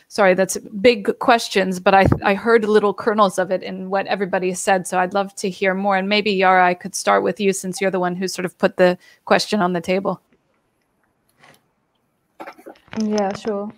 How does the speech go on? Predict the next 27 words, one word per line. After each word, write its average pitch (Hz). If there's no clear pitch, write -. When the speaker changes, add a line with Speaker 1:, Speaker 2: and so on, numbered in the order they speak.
Speaker 2:
Thanks 196
for 190
the 196
question, 202
Rivka. 190
Um, 226
yeah, 302
so 339
I 339
think 415
there 247
are 226
limits 220
of 190
international 185
law 180
that, 170
that 175
we 190
need 185
to 185
recognize. 175
And 156
I 175
think 202
international 185
should, 180